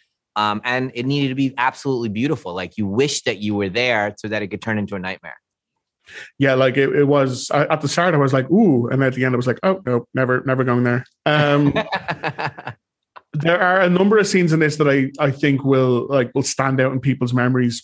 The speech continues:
Speaker 2: but there, there's one in particular, and I'm not going to go into spoilers at all, so you can trust me on that. But it
Speaker 1: <laughs>
Speaker 2: involves, uh, Thomasin and Alex and Abby in the cave.
Speaker 1: Yes. <laughs>
Speaker 2: And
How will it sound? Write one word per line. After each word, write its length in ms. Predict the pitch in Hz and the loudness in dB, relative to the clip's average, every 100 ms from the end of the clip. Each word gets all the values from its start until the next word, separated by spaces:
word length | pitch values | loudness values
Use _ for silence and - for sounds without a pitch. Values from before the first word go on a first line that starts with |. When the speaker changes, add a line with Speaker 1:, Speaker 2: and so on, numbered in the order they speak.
| - | -2
Speaker 2:
but 320 | 131 120 - | 0 0 0
there, 160 | 127 131 | -2 0
there's 180 | 135 127 | 0 0
one 220 | 131 147 | 2 2
in 80 | 165 | 2
particular, 540 | 165 - 135 135 127 | 0 0 -2 2 0
and 140 | 127 127 | 2 0
I'm 80 | 123 | 0
not 180 | 131 131 | 0 0
going 140 | 139 | 0
to 60 | 131 | 0
go 60 | |
into 140 | 131 135 | -2 -4
spoilers 380 | - 127 120 | -2 0 2
at 60 | 120 | 2
all, 160 | 113 110 | 0 0
so 120 | 120 | -4
you 60 | |
can 80 | 117 | -6
trust 220 | 113 120 - | -6 -6 -2
me 60 | |
on 40 | 120 | -2
that. 160 | 120 117 - - - - - | -2 -8 -16 -20 -16 -12 -4
But 180 | 131 131 | 0 2
it 80 | 135 | 2
Speaker 1:
<laughs> 20 | |
Speaker 2:
involves, 560 | 131 139 135 131 127 | 2 2 2 2 0
uh, 400 | - 131 123 123 127 | 0 2 2 0 -2
Thomasin 540 | - 156 143 147 135 - | 0 2 2 0 0 0
and 300 | 135 127 120 - | 0 0 -2 0
Alex 540 | 131 123 120 - - - | 2 2 0 -6 -10 -4
and 200 | 131 120 120 | -2 0 0
Abby 400 | 127 123 120 120 | 0 2 0 0
in 160 | 139 131 | 0 2
the 80 | 127 | 0
cave. 520 | - 131 156 190 - _ _ _ _ | 0 2 2 -2 -10 _ _ _ _
Speaker 1:
Yes. 360 | - 208 - - 208 | -4 -4 -4 -10 -6
<laughs> 40 | 165 - 370 | -4 -2 -2
Speaker 2:
And 560 | 139 139 135 135 135 | 0 0 2 2 0